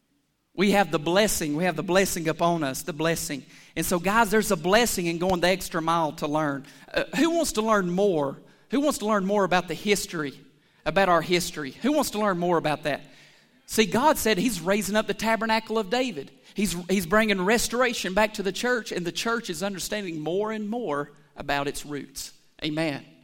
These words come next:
Hallelujah. So we're, so listen, guys, don't, don't, don't f-, say that the shofar is just a, uh, it, it, "Oh, that's just the Jewish stuff." No, it's not.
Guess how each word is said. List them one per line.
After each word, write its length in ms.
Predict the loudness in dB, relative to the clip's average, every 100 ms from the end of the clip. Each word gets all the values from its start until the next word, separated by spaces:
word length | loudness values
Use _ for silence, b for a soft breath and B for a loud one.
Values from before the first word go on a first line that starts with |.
| b b b b b
Hallelujah. 680 | -4 -2 0 0 -4 -4 -10 b b b b b
So 220 | 0 2
we're, 360 | 4 4 4 0 B B B
so 240 | 2 2
listen, 460 | 2 2 2 2 0
guys, 320 | 4 4 4
don't, 200 | 2 0 B B B B 2
don't, 520 | 2 2 -8 -18 0
don't 200 | 0 0
f-, 180 | -6 -18 -6
say 340 | 0 2 2
that 160 | 0 -2
the 80 |
shofar 520 | -2 -2 0 2 4 2
is 200 | 0 0
just 240 | 0 2
a, 240 | 0 2
uh, 180 | 0 0
it, 180 | 0 4
it, 320 | 2 2 -6 -2
"Oh, 140 | 6
that's 260 | 6 6 0
just 180 | -4 -4
the 80 |
Jewish 360 | -2 0 2 2
stuff." 320 | 2 2 4
No, 180 | 6 6
it's 140 | 6
not. 360 | 4 6 4